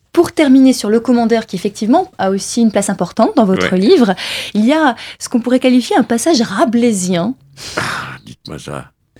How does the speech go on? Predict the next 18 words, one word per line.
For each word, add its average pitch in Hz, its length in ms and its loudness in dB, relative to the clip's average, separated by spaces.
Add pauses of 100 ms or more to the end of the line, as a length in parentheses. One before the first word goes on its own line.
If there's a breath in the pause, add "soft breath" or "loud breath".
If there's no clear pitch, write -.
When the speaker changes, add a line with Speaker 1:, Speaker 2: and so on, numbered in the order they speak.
(420 loud breath)
Speaker 1:
Sur, 240 600 2 (340 loud breath)
euh, 175 180 -2
le 240 180 4
repas 220 640 0 (140)
Speaker 2:
Ah 131 120 -4 (260)
oui. 139 180 -6
Speaker 1:
<laughs> 269 920 -2
face 302 500 -2 (540 loud breath)
à, 196 360 -2
à 202 80 0
Don 247 200 4
Giovanni. 220 560 2 (340 loud breath)
Donc, 208 360 -4
euh, 190 220 2
le 220 180 4
commandeur 233 560 2
a, 170 200 -4
a, 156 500 -6